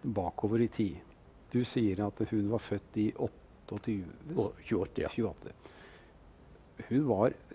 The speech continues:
Speaker 1: tre, fire, fem år da Jesus ble korsfestet?
Speaker 2: Ja, noe fem år eller noe sånt, ja.
Speaker 1: Noe sånt. Og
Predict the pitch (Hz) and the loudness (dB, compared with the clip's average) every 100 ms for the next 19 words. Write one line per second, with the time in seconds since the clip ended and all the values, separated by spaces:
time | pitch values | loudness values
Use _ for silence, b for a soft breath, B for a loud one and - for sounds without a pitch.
0 | - - - - - - - - - 110 | -20 -20 -20 -20 -20 -20 -20 -12 -4 -2
1 | 120 139 98 113 - 107 110 107 117 131 | 2 4 4 2 2 2 4 6 6 4
2 | 120 117 101 95 - 110 123 110 120 - | 6 6 6 2 -2 0 0 2 0 -2
3 | - - 254 - - - - - - b | -4 -4 -6 -8 -8 -4 -4 -6 -20 b
4 | - - - 92 90 80 78 80 80 - | -10 -4 0 2 2 0 0 -2 -4 -8
5 | - 139 127 117 98 - - - b b | -4 2 2 2 -2 -6 -18 -20 b b
6 | b b b b b - - - - | b b b b b -20 -20 -10 -4